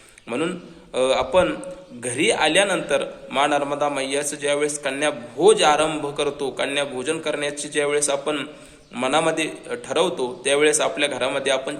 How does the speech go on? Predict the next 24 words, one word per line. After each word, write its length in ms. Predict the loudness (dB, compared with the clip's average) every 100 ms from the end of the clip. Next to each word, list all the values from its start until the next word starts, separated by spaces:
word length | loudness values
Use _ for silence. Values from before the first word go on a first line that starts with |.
| -8
छोटंसं 340 | -8 -6 -2
सत्यनारायण 680 | -2 -2 -4 -2 0 2 0
पूजा 320 | -4 -4 -4
करून 360 | -2 -2 -2 -6 -12 -20 -20 _ _ _ -20 _ -12 -2
मा 120 | 0
नर्मदा 440 | 2 0 0 0
मैयाच्या 600 | 0 0 0 -2 2 2 0 -6 -16 -18 -20 -20 -20 -16 -4
जलाचं 720 | 2 4 4 4 2 0 -4
किंवा 220 | -4 0 2
साक्षात 420 | 2 -2 -2 -4 -2
मा 120 | 0
नर्मदा 440 | 0 -2 0 0
मैयाचं 460 | 0 0 0 0 -2
पूजन 400 | -4 -4 -2 -2
आपण 300 | -2 -4 -4
आपल्या 320 | -6 -2 -2
घरामध्ये 680 | -2 -10 -2 0 2 0 0
करतो. 520 | -2 -4 -4 -8 -10 -16 -18 -6
आणि 160 | -2 -2
पूजन 520 | -4 -8 -2 0 -2
केल्यानंतर 800 | 0 0 2 2 0 0 0 0 -4 -14 -16 -2
मा 220 | 2 4
नर्मदा 480 | 4 2 2 4 2
मैयाची 880 | 2 -2 4 6 6 4 -2 -4